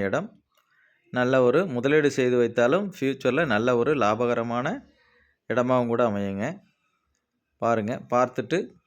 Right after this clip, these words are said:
உங்களுக்கு வீடியோ பிடிக்குது அப்படின்னா கால் பண்ணுங்க. இந்த நிலம் எங்க இருக்கு, இந்த தோட்டம் எங்க இருக்கு அப்படின்னு பார்த்தீங்கன்னாக்கா, இது நாமக்கல்ல இருந்து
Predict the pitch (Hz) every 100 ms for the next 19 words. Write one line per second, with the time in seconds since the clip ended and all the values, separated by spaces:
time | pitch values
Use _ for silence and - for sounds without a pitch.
0 | _ _ _ - 123 113 127 131 135 131
1 | 123 127 135 139 - 107 110 117 139 202
2 | 202 _ _ _ _ _ _ _ _ _
3 | 117 113 113 104 104 143 - _ _ _
4 | _ _ _ 131 135 135 127 135 175 156
5 | 131 143 151 127 139 139 151 131 117 127
6 | 131 135 120 127 123 120 135 110 120 110
7 | 104 110 104 104 139 196 196 - - _
8 | _ _ _ _ _ _ _ _ - 131
9 | 123 120 147 143 143 135 135 147 175